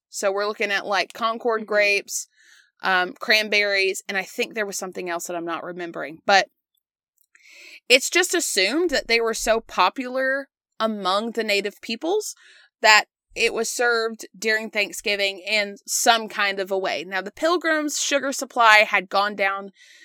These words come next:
Speaker 1: significantly since they had arrived, so it's not like they had sweetened cranberries, but they probably just ate 'em raw. I mean, if you like a good tart
Speaker 2: Yeah.
Speaker 1: snack,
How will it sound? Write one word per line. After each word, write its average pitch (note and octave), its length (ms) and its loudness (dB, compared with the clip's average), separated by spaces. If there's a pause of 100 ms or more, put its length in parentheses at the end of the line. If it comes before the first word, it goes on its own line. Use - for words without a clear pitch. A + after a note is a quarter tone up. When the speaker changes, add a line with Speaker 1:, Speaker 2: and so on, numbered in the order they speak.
(240)
Speaker 1:
significantly A3 1300 -2
since F#3 280 -4
they F3 140 0
had F3 100 -2
arrived, A#3+ 500 4
so G#3 240 0
it's - 160 -8
not G#3+ 160 -2
like G#3+ 160 -6
they G3 100 -2
had F#3 240 -2
sweetened A#3+ 600 -4
cranberries, F#3 640 -4
but - 100 -16
they F4+ 80 -2
probably A4+ 280 0
just - 160 -2
ate A3+ 140 4
'em G#3+ 160 -2
raw. E3 360 2 (800)
I B3 100 -4
mean, A#3 320 -6 (680)
if G#3 120 -14
you B3 80 0
like C4+ 160 2
a B3+ 80 0
good A#3 280 -2
tart B3+ 360 2
Speaker 2:
Yeah. F4+ 120 2 (1300)
Speaker 1:
snack, A3 500 6